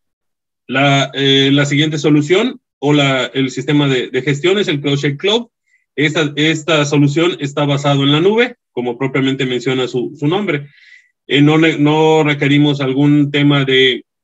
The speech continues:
eh, instalación de aplicativo, no tenemos limitante de que sea sobre un sistema operativo base, propiamente es ingresando, eh, en este caso, la dirección del servidor,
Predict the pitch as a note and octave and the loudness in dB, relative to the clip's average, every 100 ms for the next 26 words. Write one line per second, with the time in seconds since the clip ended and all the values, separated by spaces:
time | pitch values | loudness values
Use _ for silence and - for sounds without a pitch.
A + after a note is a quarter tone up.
0 | - C3 B2+ B2 A#2+ A#2 A#2 G#2+ B2+ B2+ | -6 -2 0 0 -2 -2 -4 -6 -6 -6
1 | B2+ A#2 B2+ B2 A#2+ B2+ B2 C#3+ G3 G#3 | -4 -6 -6 -6 -6 -8 -6 -2 -2 0
2 | A3 A#3+ _ _ _ _ _ - B2 C3+ | 0 -4 _ _ _ _ _ -8 -2 0
3 | C#3 C3+ C3+ C3 C3+ B2+ B2+ B2+ A#2+ C3 | 0 -2 -2 -2 -2 -2 -4 -6 -2 -2
4 | C3+ C3 B2 A#2+ A#2 C3+ C3 B2+ B2 - | -2 -2 -4 -4 -8 -4 -2 -4 -6 -6
5 | A#2 B2+ C3+ C#3 - C3 B2+ B2 A#2+ B2 | -4 -2 -2 -4 -8 -6 -4 -4 -6 -4
6 | B2+ C3 F#3 G3 G#3 G#3 _ _ - C3+ | -4 0 -2 -2 -6 -6 _ _ -6 -4
7 | C#3+ C3+ C#3 C#3 C#3 C#3 - _ C#3+ C3+ | 0 0 0 0 -2 -2 -8 _ 0 2
8 | C3+ C#3 D3 E3+ F3 F3 - _ _ _ | 0 0 -2 0 -2 -4 -8 _ _ _
9 | _ - C3 C3+ B2+ - - C#3 C#3+ C#3+ | _ -2 0 2 0 -4 -6 -6 -6 -6
10 | C#3+ C#3+ C#3+ B2 B2 B2 - C#3 C#3+ C3+ | -4 -2 -2 -2 -4 -6 -2 0 2 0
11 | A#2+ B2+ A#2+ C3+ C3+ D#3 G3+ C4+ C4 | -4 -6 -4 -4 -2 0 0 0 -4